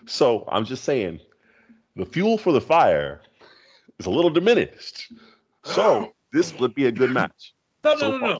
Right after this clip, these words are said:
Speaker 3: no, no, no, no, no, no, no. Not in a freestyle, 'cause let's be honest, M will kill him at any fucking
Speaker 1: Oh,
Speaker 3: point.
Speaker 1: freestyle.
Speaker 2: I don't know about that, though.
Speaker 1: Um,
Speaker 2: I don't know about that.
Speaker 3: Woo! We're not even going that over. I'm talking about hit for hit.
Speaker 2: <laughs> and, and a hit for hit.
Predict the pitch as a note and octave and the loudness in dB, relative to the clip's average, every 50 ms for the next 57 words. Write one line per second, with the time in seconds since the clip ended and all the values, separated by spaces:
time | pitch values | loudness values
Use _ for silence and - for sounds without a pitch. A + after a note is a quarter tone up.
0 | - E3 A#3 B3 B3+ B3+ A#3+ A3 F3+ C#3+ A2+ A#2+ E3 G#3+ A3 A3 G#3 F#3 D#3 - | -6 -6 -4 -2 -2 -2 -2 -4 -6 -6 -8 -8 -10 -8 -6 -6 -6 -6 -6 -8
1 | - _ _ _ C3+ D#3+ G#3 A#3+ A#3+ B3 A#3+ G#3 F#3 E3 E3+ F#3+ G#3 G3 E3 - | -12 _ _ _ -12 -8 -8 -6 -6 -8 -8 -8 -10 -10 -10 -12 -12 -12 -12 -12
2 | C#3+ B2+ A#2+ - - C3+ D3+ D3+ C#3 _ C#3+ C#3 B2 A#2+ A2 G#2 _ _ - D3 | -10 -10 -10 -12 -12 -12 -14 -14 -14 _ -14 -12 -12 -12 -12 -14 _ _ -10 -10
3 | D#3 D#3 D3 B2 _ - D3 C#3 C3 C3+ C3+ A#2+ A2 G#2+ - C3 C#3+ D#3 D#3 D3 | -8 -8 -10 -14 _ -14 -12 -12 -10 -10 -10 -10 -10 -14 -14 -16 -16 -16 -16 -16
4 | - D#3 C3+ - - C3 A#2+ A#2 _ _ _ _ - D3 - - F3+ D3 A2 - | -14 -14 -14 -12 -12 -12 -12 -12 _ _ _ _ -20 -18 -12 -10 -10 -10 -10 -12
5 | - _ - - F2+ G2+ G#2+ G#2+ G2+ F#2+ G2 G#2 G2+ F#2 F#2+ E2+ D#2+ - F2+ F2+ | -16 _ -20 -18 -16 -14 -12 -12 -12 -12 -12 -12 -10 -10 -10 -10 -10 -10 -10 -10
6 | E2 C#2+ D2+ D2 C#2+ C#2 _ _ _ - C#2+ _ - D#2+ D2+ F2 F#2 F#2+ F#2 E2+ | -12 -14 -16 -18 -18 -20 _ _ _ -20 -20 _ -20 -20 -18 -14 -12 -12 -12 -12
7 | E2+ E2 D#2+ - D#2+ D2+ - D#2+ D#2 - A4+ C#5+ D5+ D5 D5 C#5+ C#5 C5 B4 A4+ | -14 -18 -16 -18 -18 -18 -16 -12 -2 2 4 4 4 4 4 4 2 2 2 2
8 | A4 G#4+ A4 - _ _ _ _ _ D#3 F3 F#3 F3 E3+ D#3+ D#3+ D#3+ D#3+ D#3 D#3 | 2 0 -2 -4 _ _ _ _ _ -8 -6 -6 -6 -6 -8 -10 -10 -8 -8 -8
9 | C#3 B2 G#2+ F#2+ - _ _ _ _ - D3 A#3+ C4 - D4 A3 G3+ E3+ - - | -10 -12 -14 -16 -20 _ _ _ _ -8 -6 -6 -2 -2 -2 -2 -2 -6 -10 -10
10 | - A3+ A3 - - F3 D#3+ D3 E3+ C#3+ - - - _ _ _ - C#3 - - | -12 -12 -12 -10 -12 -14 -14 -10 -10 -12 -12 -14 -20 _ _ _ -10 -8 -2 -2
11 | C#3+ C#3+ - C#3+ - - - D#3 - - _ _ _ _ _ _ _ _ - _ | -2 -2 -2 -4 -4 -2 -4 -4 -6 -6 _ _ _ _ _ _ _ _ -20 _
12 | _ _ _ _ _ _ _ _ _ _ - A#2 A#2 A#2 A2+ G#2 - - A2+ A2 | _ _ _ _ _ _ _ _ _ _ -16 -12 -12 -12 -12 -12 -14 -16 -14 -14
13 | A2 G#2 G2 A2 C#3 D#3 D3 - D3 D3 D3 C3 B2+ A#2 F#2+ E2+ - | -12 -14 -12 -8 -8 -8 -8 -6 -8 -8 -8 -8 -10 -10 -12 -12 -14